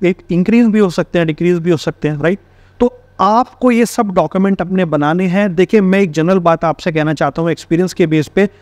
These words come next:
Document में कंजूसी ना करें। काफ़ी लोग ऐसे होते हैं document बनाना ही पसंद नहीं करते और कहते हैं कि सर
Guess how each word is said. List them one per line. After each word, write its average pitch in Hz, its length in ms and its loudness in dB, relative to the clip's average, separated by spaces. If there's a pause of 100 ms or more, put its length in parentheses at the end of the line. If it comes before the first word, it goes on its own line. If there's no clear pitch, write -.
(160)
Document 233 580 2
में 240 140 2
कंजूसी 185 480 0
ना 190 140 2
करें। 202 220 0
काफ़ी 165 320 -2
लोग 185 160 0
ऐसे 175 220 0
होते 175 160 -2
हैं 185 120 0
document 180 400 0
बनाना 170 320 0
ही 185 80 0
पसंद 180 320 -4
नहीं 175 100 0
करते 175 260 -2
और 180 60 0
कहते 165 320 -2
हैं 170 40 -6
कि 175 80 -2
सर 196 200 0